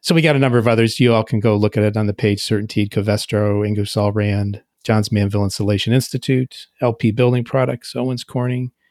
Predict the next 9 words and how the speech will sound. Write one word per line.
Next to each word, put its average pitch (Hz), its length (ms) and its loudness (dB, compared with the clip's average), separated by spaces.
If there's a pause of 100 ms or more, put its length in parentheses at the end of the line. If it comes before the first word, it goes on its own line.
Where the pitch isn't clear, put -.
(440)
Panasonic 117 480 0
Ventilation, 113 560 0
and 117 120 -4
Quiet 120 380 -2
Cool, 101 320 -6 (160)
advanced 104 540 -4
whole 110 180 0
house 107 240 -6
fans. 104 440 -10